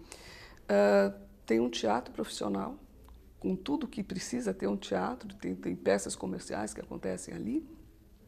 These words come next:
Tem um complexo de oficinas fantástico, rádio também, cinema, fotografia, tem os laboratórios de informática. Então, o aluno pode ali, eh, da sala de aula,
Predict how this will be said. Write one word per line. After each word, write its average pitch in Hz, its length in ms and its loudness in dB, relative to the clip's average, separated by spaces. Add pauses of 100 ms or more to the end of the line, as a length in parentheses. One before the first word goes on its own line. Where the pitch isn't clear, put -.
(920)
Tem 202 160 -2
um 202 120 2
complexo 214 560 2
de 196 80 -2
oficinas 233 640 -2
fantástico, - 640 -6 (340)
rádio 240 380 0 (240)
também, 180 400 -2
cinema, 190 880 -4
fotografia, 170 680 -6
tem 98 160 -4
os 98 100 -2
laboratórios 110 800 -2
de 170 80 -8
informática. - 640 -8 (480)
Então, 349 480 4
o 254 100 2
aluno 262 420 4
pode 196 460 2
ali, 117 500 0
eh, 110 460 0 (960)
da 214 160 -2
sala 202 320 2
de - 140 0
aula, 269 480 2